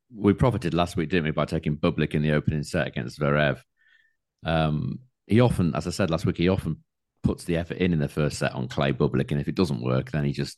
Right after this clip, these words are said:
he just forgets about it and he's, he's packing his bags. Um, this could be the same again against Ruusuvuori. You know, Ruusuvuori is not, not much on clay at all. Uh, much better on the quicker surfaces.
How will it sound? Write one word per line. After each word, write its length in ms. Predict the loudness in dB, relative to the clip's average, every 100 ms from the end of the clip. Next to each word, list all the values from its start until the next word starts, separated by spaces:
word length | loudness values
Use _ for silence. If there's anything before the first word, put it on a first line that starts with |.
| _
he 120 | -6
just 360 | -4 -4 -8 -16 -16
forgets 360 | -2 0 0 -2
about 300 | 2 2 2
it 80 |
and 120 | 0 -2
he's, 220 | -4 -8
he's 140 | -8 -8
packing 320 | -8 -2 -2
his 100 | 0
bags. 400 | 0 0 0 -8 _ _ _ _ _ _ -4
Um, 500 | 0 4 4 2 -2 2
this 160 | 2
could 180 | 2 2
be 100 | 4
the 100 | 2
same 440 | 2 2 2 0 -6 _ _ _ -20 -4
again 400 | -2 2 4 4
against 340 | 2 0 0
Ruusuvuori. 600 | -2 -4 0 4 4 4
You 60 | 2
know, 160 | 0 -2 -8 -2
Ruusuvuori 480 | 0 2 4 4 4
is 100 | 2
not, 280 | 0 0 _ _ _ _ _
not 300 | -4 -2 0
much 280 | 2 2 0
on 160 | -4 -4
clay 440 | -2 0 0 -4 _ _ -6
at 220 | -6 0
all. 340 | 4 4 2 -4 _ _ _ -4
Uh, 240 | 0 2 4
much 260 | 2 2 0
better 200 | 2 2
on 100 | 0
the 60 |
quicker 260 | -2 -4 -4
surfaces. 580 | -2 -2 -2 -8 -10